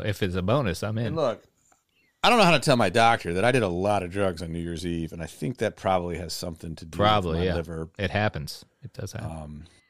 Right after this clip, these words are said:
Speaker 2: so
Speaker 1: Well, it's enough about our medical history. This
Speaker 2: Yeah.
Speaker 1: is a hipaa violation in itself.
Speaker 2: Yeah, well, not if I, not if I disclose it.
Speaker 1: Oh,
Speaker 2: But,
Speaker 1: yeah, yeah.
Speaker 2: but in any case, we're gonna talk about something
Speaker 1: <laughs>
Speaker 2: really interesting today. Uh, thanks to our patrons, as always.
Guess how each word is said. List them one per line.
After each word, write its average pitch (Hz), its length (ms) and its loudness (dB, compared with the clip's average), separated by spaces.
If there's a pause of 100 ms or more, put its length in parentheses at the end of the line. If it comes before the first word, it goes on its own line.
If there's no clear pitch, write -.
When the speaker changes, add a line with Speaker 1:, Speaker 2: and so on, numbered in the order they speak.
(100)
Speaker 2:
so 76 420 -8
Speaker 1:
Well, 90 260 0 (120)
it's 127 140 2
enough 147 240 4
about 117 260 4
our 120 100 6
medical 95 340 2
history. 101 300 2
This 123 180 8
Speaker 2:
Yeah. 151 60 6
Speaker 1:
is 117 60 4
a 104 100 6
hipaa 127 240 4
violation 107 600 4
in 117 160 0
itself. 110 560 0
Speaker 2:
Yeah, 170 240 8
well, 214 140 6
not 285 180 8
if 156 100 2
I, 123 120 6 (180)
not 160 200 2
if 117 120 0
I 92 80 -4 (300)
disclose 92 640 -6
it. 80 240 -16
Speaker 1:
Oh, 92 120 0
Speaker 2:
But, 131 120 6
Speaker 1:
yeah, 147 80 0
yeah. - 100 0
Speaker 2:
but 185 160 6
in 196 140 0
any 247 200 6
case, 95 440 0
we're 151 160 -2
gonna 170 160 4
talk 120 320 6
about 185 260 6
something 104 220 2
Speaker 1:
<laughs> - 20 0
Speaker 2:
really 98 180 2
interesting 107 280 -2
today. 95 300 0 (600)
Uh, 135 160 6
thanks 151 260 4
to 151 100 6
our 120 140 6
patrons, 117 560 -2
as 101 200 -6
always. 110 760 2